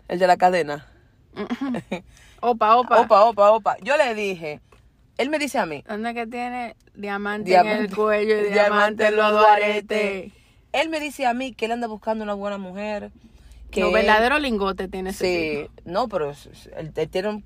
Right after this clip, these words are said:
Speaker 1: está buscando una mujer para ponerla como es. Él quiere
Speaker 2: ¿Cómo
Speaker 1: una
Speaker 2: tú
Speaker 1: relación
Speaker 2: vas?
Speaker 1: cien por ciento.
Speaker 2: Está bien, ¿cómo tú vas de un hola, cómo tú estás ahora, vamos a casarnos, vamos a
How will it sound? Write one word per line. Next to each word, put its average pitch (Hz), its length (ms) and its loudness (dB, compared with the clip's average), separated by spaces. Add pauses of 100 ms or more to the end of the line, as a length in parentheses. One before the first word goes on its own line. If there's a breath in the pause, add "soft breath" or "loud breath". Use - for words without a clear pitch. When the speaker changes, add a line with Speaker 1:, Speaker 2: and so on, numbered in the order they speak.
(120)
Speaker 1:
está - 180 2
buscando 254 260 -2
una 262 60 -2
mujer 247 260 -2
para 214 120 4
ponerla 196 340 -2
como 165 440 -4
es. 147 220 -6 (560 soft breath)
Él 175 220 -6
quiere 226 200 2
Speaker 2:
¿Cómo 285 120 6
Speaker 1:
una 311 40 0
Speaker 2:
tú 330 100 6
Speaker 1:
relación 339 420 4
Speaker 2:
vas? 269 400 6
Speaker 1:
cien 226 180 -4
por 190 220 -8
ciento. 208 280 -6
Speaker 2:
Está 220 120 2
bien, 208 260 -4
¿cómo 269 280 -4
tú 302 160 -10
vas 277 200 0
de 285 140 -4
un 320 140 -6
hola, 320 280 2
cómo 285 280 -4
tú 302 80 -8
estás 254 200 -4
ahora, 240 140 -2
vamos 240 220 -4
a - 20 -10
casarnos, 240 320 -8
vamos 233 140 -8
a - 20 -10